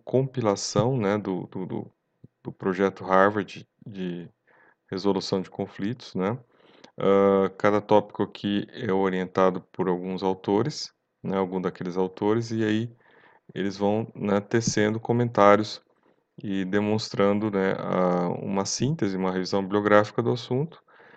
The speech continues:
por fim chegando até a uma análise mais da prática, né, do que, eh, da atividade, né, da, do uso da negociação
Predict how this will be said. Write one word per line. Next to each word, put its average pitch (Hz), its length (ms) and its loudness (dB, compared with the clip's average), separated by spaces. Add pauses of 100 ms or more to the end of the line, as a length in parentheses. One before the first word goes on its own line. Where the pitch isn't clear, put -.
(220)
por 127 220 0
fim 131 400 0
chegando 127 540 0
até 127 400 2 (680)
a 107 540 4 (300)
uma 107 300 -2
análise 101 560 2
mais 101 380 -2
da 107 100 2
prática, 98 640 4
né, 90 180 -2
do 92 140 -8
que, - 380 -10 (260)
eh, - 300 -10
da - 140 -4
atividade, 95 840 0 (560)
né, 90 280 -2
da, 90 340 -2 (240)
do 101 180 -4
uso 135 320 0
da 110 100 2
negociação 98 800 -2